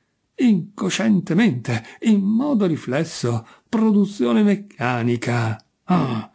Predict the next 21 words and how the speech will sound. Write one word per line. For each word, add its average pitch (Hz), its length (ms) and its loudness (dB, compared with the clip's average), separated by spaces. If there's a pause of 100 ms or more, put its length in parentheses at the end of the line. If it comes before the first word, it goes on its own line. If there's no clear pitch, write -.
(360)
che - 120 -6
il 120 160 -4
diavolo 113 400 -2
ti 117 100 -4
porti! 107 580 -4 (580)
Ma 147 140 -4
io 160 140 0
forse 202 380 -2
ci 208 100 -4
capisco 208 400 0
anche 220 300 2
più 208 160 2
di 185 100 4
te, 185 340 -2 (240)
per 139 280 -8
quanto 143 380 -2
non 139 160 0
sia 143 220 -4
stato 147 440 -4
nelle 143 320 2
tue 156 420 0